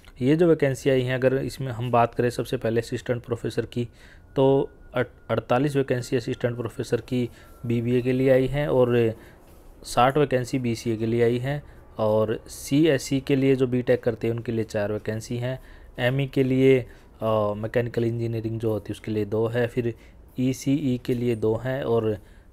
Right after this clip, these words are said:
ईई के लिए तीन हैं। इसमें एसोसिएट प्रोफेसर की सब में, बीबीए में, बीसीए में, सीईसी में, एमई में, ईसीई में, ईई में दो दो हैं और प्रोफेसर की एक एक वैकेंसी है। इनके अलावा नॉन टीचिंग की वैकेंसी निकली है एडमिनिस्ट्रेटिव ऑफिसर की एक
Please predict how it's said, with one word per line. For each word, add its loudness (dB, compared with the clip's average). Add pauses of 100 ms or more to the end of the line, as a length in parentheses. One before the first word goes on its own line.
(220)
ईई 0
के 0
लिए -2
तीन -8
हैं। -14 (480)
इसमें 0
एसोसिएट 0
प्रोफेसर -4
की -6
सब -2
में, -4
बीबीए 0
में, -4
बीसीए -4
में, -6
सीईसी -6
में, -6
एमई -6
में, -8 (440)
ईसीई -2
में, -4
ईई -2
में -4
दो -2
दो -4
हैं -4
और 2
प्रोफेसर -6
की -6 (100)
एक -6
एक -10
वैकेंसी -8
है। -10 (460)
इनके 0
अलावा 6
नॉन -2
टीचिंग -2
की -2
वैकेंसी -2
निकली -2
है -2
एडमिनिस्ट्रेटिव -4
ऑफिसर -6
की -10 (100)
एक 0